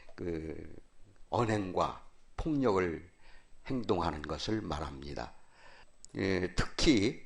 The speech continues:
일지와 시지에 귀문이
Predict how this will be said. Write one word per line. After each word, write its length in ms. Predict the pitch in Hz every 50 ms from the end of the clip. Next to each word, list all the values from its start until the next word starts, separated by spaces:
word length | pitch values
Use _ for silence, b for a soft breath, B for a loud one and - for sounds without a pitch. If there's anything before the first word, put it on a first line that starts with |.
| - -
일지와 960 | 107 120 123 135 139 135 - - - 139 120 110 95 92 101 120 - - -
시지에 960 | - - - - - 170 165 156 135 127 117 107 101 101 95 80 67 - - - b b b b b b b b b b b b b -
귀문이 720 | - - 117 120 131 139 139 139 127 123 107 85 76 69